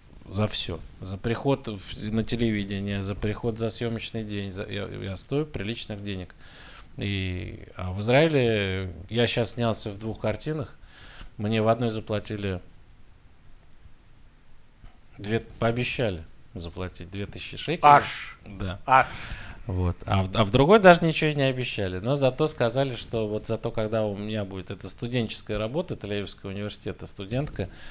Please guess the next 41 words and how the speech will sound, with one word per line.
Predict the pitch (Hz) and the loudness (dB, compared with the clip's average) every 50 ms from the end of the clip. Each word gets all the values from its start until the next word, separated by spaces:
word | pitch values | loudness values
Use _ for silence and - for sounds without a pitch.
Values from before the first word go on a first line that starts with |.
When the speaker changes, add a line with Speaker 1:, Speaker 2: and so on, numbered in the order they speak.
| - - - - - | -12 -12 -12 -12 -8
Speaker 1:
ее | - 101 101 101 110 120 123 | -4 -2 0 2 2 2 2
диплом. | 117 120 113 - 113 104 98 87 80 - - - - - - - - | 2 0 -2 0 0 0 0 -2 -4 -10 -18 -20 -20 -20 -20 -20 -16
И | - 110 | -10 -6
она | 98 104 113 117 | -4 -2 -2 -2
сказала, | - - 117 110 101 117 117 107 | 0 2 2 4 4 4 2 0
что | - - 107 | 0 -4 -6
вот | 92 - | -6 -6
когда | - 101 107 107 110 | -6 -4 0 2 4
у | 107 101 | 4 4
нее | 101 101 104 98 | 2 0 0 0
будет | 98 101 95 90 | 0 -2 -2 -2
полный | - - 113 110 104 101 95 92 | -2 -2 0 0 0 0 0 0
метр, | 98 120 156 185 190 - 143 - - - - - | 2 4 4 4 4 2 0 0 0 -2 0 0
и | - 101 | 0 -2
у | |
нее | 104 110 110 110 | 0 2 2 2
будет | 101 101 95 92 90 | 2 0 -2 -4 -6
бюджет, | 92 98 95 95 101 117 147 147 - | -8 -8 -6 -2 2 2 2 2 2
вот | 110 110 117 117 - - | 0 -2 -2 -2 -2 0
тогда, | - 113 104 98 104 98 98 - 131 143 156 170 180 170 - - - 127 - 151 131 - | 2 2 2 2 0 0 4 6 8 10 10 10 10 8 4 0 -6 -4 -2 -2 -2 0
опять | - 147 - - 123 123 131 127 | 0 -2 0 4 4 4 4 4
же, | 127 127 | 2 2
может | 113 120 127 131 139 139 131 | 4 4 4 4 4 4 2
быть, | 131 123 127 | 0 0 0
те | - 127 123 | 2 0 0
же | 120 | 0
самые | - - 127 123 120 113 110 | 0 0 0 0 0 0 -2
две | 107 110 113 | -2 0 -2
тысячи | 113 - 113 104 - - | -2 -2 -4 -6 -6 -6
шекелей | - - 127 123 - - 104 101 101 | -4 -4 -4 -4 -4 -4 -4 -4 -2
я | 101 98 | -2 -4
могу, | 98 101 101 | -2 0 0
Speaker 2:
Тогда | 143 143 160 175 165 | 2 4 6 6 4
тебе | - - 190 185 | 4 4 2 2
Speaker 1:
могу | 139 - 143 113 | 2 2 0 2
Speaker 2:
заплатят, | 113 120 - 185 151 147 | 6 8 10 10 10 10
да. | 131 | 10
Speaker 1:
рассчитывать, | 131 139 147 135 147 123 - - 107 104 101 98 | 8 8 6 4 2 0 -2 -2 -4 -4 0 0
да. | 101 - - - - - - - | 0 0 0 -2 -12 -18 -14 -12
Speaker 2:
Ну, | 214 - | -8 -4
Федь, | - 190 147 123 | -2 -2 -2 -2